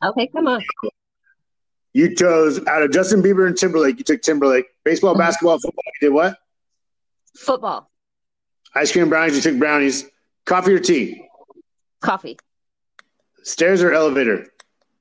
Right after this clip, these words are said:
Speaker 1: Stairs.
Speaker 2: Ooh. Usher or Drake?
Speaker 1: Usher.
Speaker 2: <laughs> Macy's or Ross?
Speaker 1: <laughs> Ross.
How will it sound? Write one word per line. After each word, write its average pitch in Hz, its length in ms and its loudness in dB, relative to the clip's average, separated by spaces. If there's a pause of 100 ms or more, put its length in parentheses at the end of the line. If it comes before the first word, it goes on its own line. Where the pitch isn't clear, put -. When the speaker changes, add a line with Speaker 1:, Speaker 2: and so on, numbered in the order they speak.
(220)
Speaker 1:
Stairs. 165 440 -6 (1080)
Speaker 2:
Ooh. 277 520 0 (680)
Usher 190 380 2
or 165 40 -2
Drake? 143 480 -4 (1400)
Speaker 1:
Usher. 160 440 -8 (1160)
Speaker 2:
<laughs> - 480 -12
Macy's 180 460 2
or 165 80 2
Ross? 139 600 -2 (580)
Speaker 1:
<laughs> 170 360 -6
Ross. 214 340 -4